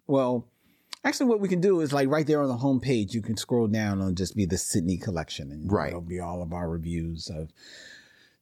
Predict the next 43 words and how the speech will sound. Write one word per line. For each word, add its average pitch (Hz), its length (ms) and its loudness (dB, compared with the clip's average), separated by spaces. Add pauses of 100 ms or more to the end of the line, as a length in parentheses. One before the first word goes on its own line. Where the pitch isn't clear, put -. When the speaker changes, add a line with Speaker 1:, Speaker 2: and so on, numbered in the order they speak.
Speaker 1:
the 151 220 0
Sidney 160 300 0
Poitier 143 440 2
films, 127 540 0
uh, 127 240 2 (240)
up - 240 -6
to 113 560 0 (600)
date, 101 340 -4
the 95 100 -4
films 104 320 -4
that 98 160 -4
he 95 320 -4
has, 90 640 -6
um, 85 540 -12 (420)
starred 123 440 0
in, 120 400 2
and 170 320 2
the 277 40 0
films 349 280 -2
that 403 100 0
he's 381 160 2
directed. 403 540 -4
'Cause - 160 0
Speaker 2:
And 98 160 0
the 104 80 0
films 104 320 0
that 110 160 0
he's 110 200 -4
directed. 85 360 -2
Speaker 1:
'cause 92 100 -2
maybe 104 320 2
you 156 220 2
are 190 160 0
a 254 40 -2
fan 349 320 -4
of 135 120 -4
Ghost 78 260 -8
Dad. - 220 -10
Speaker 2:
Well, 135 220 2
for - 200 -2
every 131 220 2
Ghost 127 400 0
Dad, 104 400 0